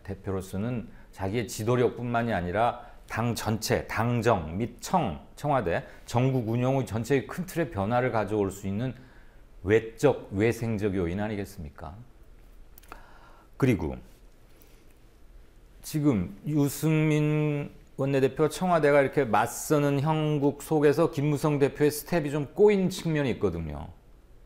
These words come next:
어정쩡하게. "도대체 당신의 정체는 뭐요? 어느 편이요?" 그랬을 때 쉽사리 어느 편을 들지는 힘든 처지는 알겠는데, 여론은 유승민 대표 쪽에 가 있고,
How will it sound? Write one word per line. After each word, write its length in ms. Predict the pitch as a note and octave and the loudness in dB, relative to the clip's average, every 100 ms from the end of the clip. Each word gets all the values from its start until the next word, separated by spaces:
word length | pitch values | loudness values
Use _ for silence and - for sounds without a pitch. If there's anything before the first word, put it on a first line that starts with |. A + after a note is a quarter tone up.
| - | -10
어정쩡하게. 840 | F#2+ F#2 G2+ - G2 F2 D#2 D#2+ - | -4 -2 -2 -2 -4 -4 -6 -10 -4
"도대체 520 | A#2+ C#3 - F3 F3 - | 4 4 4 -2 -2 -14
당신의 340 | - B2+ C3 D3+ | -8 -4 -2 -2
정체는 400 | C#3 - C3+ D3+ | -2 -2 -2 2
뭐요? 520 | G2+ A#2+ A2+ C#2 - - - - | 4 6 4 0 -12 -20 -20 -10
어느 240 | - A2 B2+ | 0 0 0
편이요?" 600 | - A#2 G#2 C#3+ F#2 - | 0 0 2 2 2 -2
그랬을 300 | B2+ B2 - | -6 -6 -2
때 240 | D#3+ D3+ - - - | 0 0 -4 -20 -14
쉽사리 460 | - F#3 - G#3 F#3 | -10 -10 4 6 8
어느 240 | C#3+ D#3 | 6 4
편을 260 | D#3 E3 D#3 | 2 2 2
들지는 880 | - D3+ D#3 C#3 D#3 D#3 E3 E3+ D#3 | 2 0 0 0 -2 0 0 0 -2
힘든 480 | - G#3 G#3+ G3 F#3 | -4 0 4 2 2
처지는 480 | - G#3+ F3+ F#3+ | 0 0 2 0
알겠는데, 880 | D3 A2 A#2+ A#2 G2+ F#2+ A#2+ E2 D2 - - - | 2 2 2 0 0 2 2 0 -4 -18 -20 2
여론은 500 | A#2+ D3 E3+ F3+ E3+ | 6 8 8 4 4
유승민 420 | C#3 E3+ D#3+ D3+ | 2 2 4 4
대표 400 | C3 C#3+ C#3 C3+ | 2 0 -2 -4
쪽에 260 | - C#3 D3 | -6 -2 -2
가 180 | - B2 | 0 0
있고, 560 | G#2+ - G#2+ D#2 - | 0 -2 -2 -2 -6